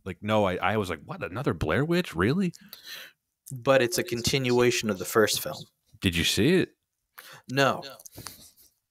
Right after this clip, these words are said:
Speaker 2: Absolutely
Speaker 1: No.
Speaker 2: not.
Speaker 1: Nathan, any, you see that?
Speaker 3: No, I, no. Nope.
Speaker 1: I think
Speaker 3: I
Speaker 1: we all
Speaker 3: have n-
Speaker 1: think we all dodged a bullet there.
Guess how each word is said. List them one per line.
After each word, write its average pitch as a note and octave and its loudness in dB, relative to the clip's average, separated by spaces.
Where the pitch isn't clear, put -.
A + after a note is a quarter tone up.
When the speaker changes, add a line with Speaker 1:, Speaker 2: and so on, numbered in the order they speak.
Speaker 2:
Absolutely A#2+ 2
Speaker 1:
No. A2 -2
Speaker 2:
not. - -10
Speaker 1:
Nathan, A2+ 2
any, A2 -2
you F#2+ 0
see A#2 4
that? C3 2
Speaker 3:
No, G#2+ 0
I, G2 0
no. G2 -6
Nope. A#2+ -2
Speaker 1:
I - -20
think G2 0
Speaker 3:
I G2+ 2
Speaker 1:
we G2 2
all D2+ 2
Speaker 3:
have C2+ -14
n- A#2 -4
Speaker 1:
think E2 -4
we D#2 -2
all C2+ 2
dodged C2 -2
a B1+ -6
bullet B1+ -2
there. B1 -2